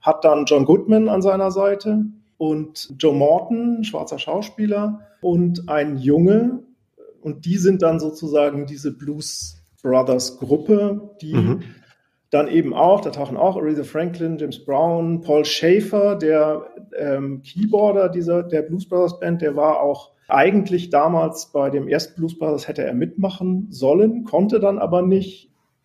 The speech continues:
Speaker 1: Angeblich hat Belushi, weil er beleidigt war, dass der einen anderen Job hatte, ihn dann rausgeschmissen. Ähm, auf jeden Fall spielte der dann bei dieser Fortsetzung mit und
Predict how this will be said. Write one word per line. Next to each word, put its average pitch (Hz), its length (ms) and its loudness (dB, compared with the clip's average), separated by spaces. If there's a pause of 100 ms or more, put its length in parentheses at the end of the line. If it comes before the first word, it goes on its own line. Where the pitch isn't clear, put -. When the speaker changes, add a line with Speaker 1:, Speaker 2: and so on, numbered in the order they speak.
(160)
Speaker 1:
Angeblich 151 440 -2
hat 151 140 -6
Belushi, 156 460 -2
weil 139 100 2
er 131 80 2
beleidigt 131 500 0
war, 147 140 2
dass 127 160 -6
der 135 260 -2 (160)
einen 131 140 -8
anderen 123 800 -4
Job 139 260 -4
hatte, 151 460 -2
ihn 143 120 -6
dann 135 140 -4
rausgeschmissen. - 1040 -4 (560)
Ähm, 143 300 0
auf 147 140 -4
jeden 160 120 -2
Fall 143 600 2
spielte 170 420 0
der 143 160 4
dann 143 260 -2
bei 135 180 -2
dieser 127 440 -4
Fortsetzung 170 720 -2
mit 170 260 -2
und 139 400 -12